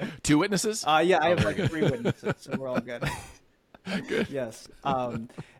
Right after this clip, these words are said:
Speaker 2: and, uh, so, yeah, so I was raised in kind of, like, a, uh, a nominally Lutheran household. I mean, we went to church quite a bit when I was, like, a little, little kid because I went to preschool at the Lutheran church.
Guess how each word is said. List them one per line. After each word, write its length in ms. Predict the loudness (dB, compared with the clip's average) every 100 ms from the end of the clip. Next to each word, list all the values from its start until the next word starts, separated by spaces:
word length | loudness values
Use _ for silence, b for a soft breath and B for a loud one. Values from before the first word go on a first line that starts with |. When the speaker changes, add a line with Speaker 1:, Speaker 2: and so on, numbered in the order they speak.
| -4
Speaker 2:
and, 300 | 0 0 0
uh, 160 | -2
so, 140 | -2 -2
yeah, 340 | 0 2 0
so 140 | -2 -2
I 120 | 0
was 180 | 0 0
raised 240 | -4 -4
in 80 | -6
kind 200 | -4 -4
of, 100 | -2
like, 180 | -4 -4
a, 220 | -4 -4
uh, 160 | -4 -6
a 60 | -6
nominally 800 | -2 -2 -2 -2 -4 -4 -6 -8
Lutheran 440 | -6 -6 -6 -10
household. 580 | -6 -6 -8 -8 -6 -4
I 60 | -4
mean, 140 | -4
we 80 | -2
went 180 | -2 0
to 300 | 0 0 -4
church 340 | -8 -8 -8 -10
quite 260 | -6 -4
a 20 |
bit 180 | -4 -6
when 140 | -6 -6
I 80 |
was, 120 | -6 -8
like, 100 | -10
a 60 |
little, 360 | -12 -8 -4 -2
little 220 | -2 -4
kid 340 | -6 -8 -8 -8
because 220 | -10 -8
I 60 | -6
went 240 | -8 -10
to 80 | -16
preschool 540 | -14 -12 -10 -8 -6
at 60 | -6
the 60 | -6
Lutheran 360 | -8 -10 -10
church. 340 | -8 -10 -10